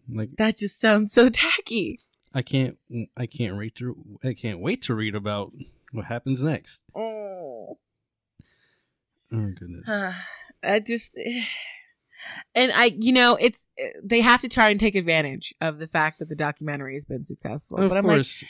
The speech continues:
Speaker 2: it was successful because it humanized what was essentially an internet ghost story.
Speaker 1: Mm-hmm.
Speaker 2: They really made Elisa Lam into a real person. 'Cause
Speaker 1: Well, she
Speaker 2: definitely
Speaker 1: is.
Speaker 2: for me, but definitely for me, she was kind of like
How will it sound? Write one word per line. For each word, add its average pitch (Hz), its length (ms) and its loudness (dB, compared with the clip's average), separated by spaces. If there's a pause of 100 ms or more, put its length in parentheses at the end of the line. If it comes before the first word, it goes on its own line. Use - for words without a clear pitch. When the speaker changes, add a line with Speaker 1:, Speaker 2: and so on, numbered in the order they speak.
(140)
Speaker 2:
it 269 60 -6
was 269 140 -6
successful 269 480 -2
because 240 280 -4
it 196 80 -2
humanized 202 1000 -4
what 202 260 0
was 202 280 0
essentially 196 640 -4
an 170 40 -4
internet 180 440 -4
ghost 196 280 -4
story. - 640 -8
Speaker 1:
Mm-hmm. 104 260 -6 (200)
Speaker 2:
They 226 120 0
really 233 560 -6
made 185 520 -4
Elisa 175 440 -10
Lam 165 360 -10
into 160 240 -6
a 160 80 -6
real 160 240 -8
person. - 580 -8 (380)
'Cause 240 260 0
Speaker 1:
Well, 185 140 -12
she 196 60 -6
Speaker 2:
definitely 262 580 4
Speaker 1:
is. 262 100 -2
Speaker 2:
for 240 160 2
me, 214 380 0
but 247 180 -2
definitely 277 500 0
for 247 200 -4
me, 254 260 -6
she 226 200 -6
was 220 140 -6
kind 202 300 0
of 254 100 -8
like 170 340 -4